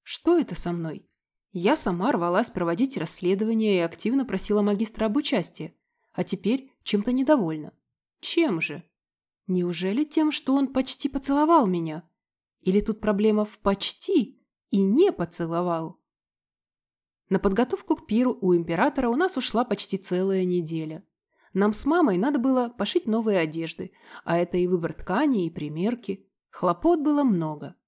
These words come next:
Хорошо ещё Юлия, в силу её совсем юных лет, не должна была присутствовать. И хотя она крутилась рядом с нами, особо хлопот это не доставляло. И, конечно, нужно было подготовить правильные подарки,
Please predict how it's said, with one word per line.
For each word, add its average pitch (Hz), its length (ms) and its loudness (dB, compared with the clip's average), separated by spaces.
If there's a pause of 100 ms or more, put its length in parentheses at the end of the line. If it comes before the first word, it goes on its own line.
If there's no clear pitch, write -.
(280)
Хорошо 294 420 2
ещё 302 220 2
Юлия, 247 440 6
в - 60 -10
силу 185 240 4
её 185 180 2
совсем 208 380 0
юных 185 300 2
лет, 285 240 0 (260)
не 196 100 4
должна 190 300 2
была 190 160 0
присутствовать. 180 800 -4 (380)
И 190 80 -2
хотя 202 260 2
она 196 160 0
крутилась 196 460 -2
рядом 285 280 4
с - 140 -4
нами, 170 340 -4 (360)
особо 262 300 0
хлопот 240 400 -2
это 180 140 -4
не 175 120 -2
доставляло. 151 640 -10 (1000)
И, 196 100 -6
конечно, 277 520 2
нужно 202 320 2
было 180 180 2
подготовить 175 580 -2
правильные 180 480 -2
подарки, 208 680 -2